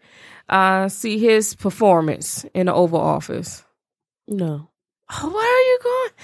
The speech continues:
Speaker 2: I watch Netflix and I watch Paw
Speaker 1: <laughs>
Speaker 2: Patrol and I watch Power Rangers.
Speaker 1: Yeah, he, you know, he's on his mega, make it great, mega, his, what is it called? That Make a Great, Great American Great Again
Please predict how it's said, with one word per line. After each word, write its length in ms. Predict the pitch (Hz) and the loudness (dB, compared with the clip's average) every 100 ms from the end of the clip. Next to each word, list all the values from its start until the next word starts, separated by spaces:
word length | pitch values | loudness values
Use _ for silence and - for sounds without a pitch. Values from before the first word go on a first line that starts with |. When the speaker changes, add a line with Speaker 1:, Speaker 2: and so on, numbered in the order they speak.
| - | -2
Speaker 2:
I 100 | 214 | 0
watch 280 | 214 220 - | 4 2 2
Netflix 640 | 208 208 - 190 180 - | 2 0 0 -2 -2 -4
and 100 | - | -2
I 40 | 185 | 0
watch 280 | 185 180 - | 2 0 -2
Paw 240 | 220 190 | 0 0
Speaker 1:
<laughs> 40 | 196 | 0
Speaker 2:
Patrol 680 | 185 - 180 165 156 156 - - | -2 4 4 6 2 0 -4 -4
and 160 | 170 | -4
I 140 | 160 156 | -2 -2
watch 880 | 156 151 151 147 147 - - - - - - | -2 -2 -4 -6 -6 -8 -10 -12 -12 -14 -6
Power 280 | 185 160 | -4 -4
Rangers. 580 | - - 143 - 113 - 466 - - | -6 -10 -12 -14 -14 -14 -14 -16 -8
Speaker 1:
Yeah, 520 | 392 466 494 494 494 440 | 0 4 6 6 4 4
he, 380 | 415 453 453 - | 4 6 4 2
you 160 | 403 | -4
know, 320 | 415 415 427 392 | 0 0 0 -2
he's 500 | 330 370 392 359 - _ - | 0 0 0 -4 -14 _ -6
on 240 | 330 370 339 | -2 0 -2
his 360 | 381 370 294 - - - | -2 -4 -8 -14 -20 -10
mega, 760 | 247 302 359 339 330 339 339 _ - | -2 0 2 4 6 4 2 _ -6
make 240 | 247 330 | -2 -2
it 60 | 311 | -2
great, 340 | 294 311 - | 0 -2 -2
mega, 480 | 196 262 311 330 226 | -4 -2 0 0 2
his, 160 | 233 262 | 2 2
what 160 | 285 | 0
is 80 | 269 | 0
it 80 | 247 | 2
called? 240 | 247 220 | 4 4
That 180 | 220 214 | 2 -2
Make 340 | 92 139 247 277 | -4 -2 0 0
a 40 | |
Great, 400 | 226 247 254 - | 0 0 0 -4
Great 280 | 208 254 - | -2 -2 -2
American 480 | 226 262 262 233 214 | -4 -4 -4 -6 -8
Great 240 | 208 262 254 | -4 -4 -2
Again 460 | 208 202 202 202 | -2 -2 -2 -6